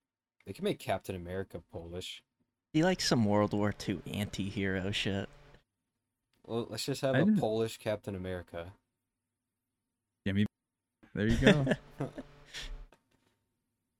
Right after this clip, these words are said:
Speaker 2: I
Speaker 3: Uh,
Speaker 2: wish.
Speaker 3: I'll
Speaker 1: That's
Speaker 3: edit.
Speaker 1: America's ass.
Speaker 3: Um, what else happened in that fucking episode?
Speaker 2: And, um,
Speaker 1: Like, I'm pretty sure that's it. And then, uh,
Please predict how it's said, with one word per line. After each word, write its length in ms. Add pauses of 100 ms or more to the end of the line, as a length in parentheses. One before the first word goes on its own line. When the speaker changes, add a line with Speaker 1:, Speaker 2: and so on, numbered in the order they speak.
(160)
Speaker 2:
I 120
Speaker 3:
Uh, 40
Speaker 2:
wish. 180
Speaker 3:
I'll 100
Speaker 1:
That's 120
Speaker 3:
edit. 120
Speaker 1:
America's 500
ass. 400 (440)
Speaker 3:
Um, 200
what 80
else 200
happened 340
in 80
that 180
fucking 340
episode? 560 (1120)
Speaker 2:
And, 180 (140)
um, 760
Speaker 1:
Like, 160
I'm 120
pretty 240
sure 440
that's 260
it. 260 (400)
And 160
then, 180
uh, 200